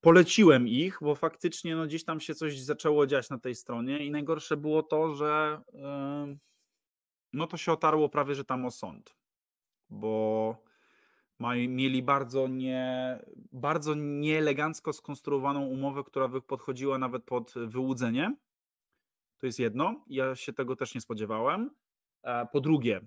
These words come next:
em, <clears throat> dostarczali, i akurat to mówimy o branży bardzo wysoko wyspecjalizowanej, bo mówimy tutaj o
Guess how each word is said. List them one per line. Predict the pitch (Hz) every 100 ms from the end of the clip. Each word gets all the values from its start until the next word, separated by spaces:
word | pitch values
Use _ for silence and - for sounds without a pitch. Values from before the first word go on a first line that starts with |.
| - -
em, | 110 113 113 113 113 113 113 113 113 117 117 117 117 - - _ -
<clears throat> | 180 147 123 110 113 _ _ _
dostarczali, | 123 139 156 139 165 151 147 147 - -
i | 135
akurat | 131 147 139
to | 143
mówimy | 139 139
o | 135
branży | 135 139 127
bardzo | 127 120 104
wysoko | 101 - 98
wyspecjalizowanej, | 98 98 - 104 104 101 104 101 104 104
bo | 110
mówimy | 117 127 117
tutaj | 117 117
o | 110 113 117